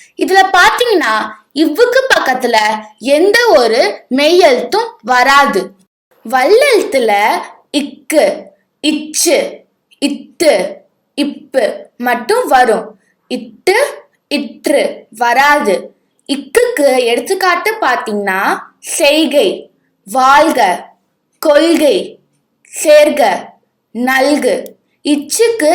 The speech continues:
எடுத்துக்காட்டு பாத்தீங்கன்னா சாய் சதுரம், பால்செய், நீள் சதுரம், ஊர் சுற்றி, பல்சுவை. இத்துக்கு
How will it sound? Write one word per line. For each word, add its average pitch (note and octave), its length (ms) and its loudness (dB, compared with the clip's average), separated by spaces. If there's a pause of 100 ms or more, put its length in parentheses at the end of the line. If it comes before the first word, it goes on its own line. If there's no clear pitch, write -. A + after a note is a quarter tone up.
எடுத்துக்காட்டு D#4+ 680 -2 (100)
பாத்தீங்கன்னா A3 580 -2 (680)
சாய் D#4 480 2
சதுரம், A#3 560 0 (560)
பால்செய், D4 640 2 (580)
நீள் E4 360 2
சதுரம், A3+ 600 0 (560)
ஊர் F#4+ 260 2
சுற்றி, B3+ 560 -4 (600)
பல்சுவை. D4+ 640 2 (580)
இத்துக்கு D4 640 0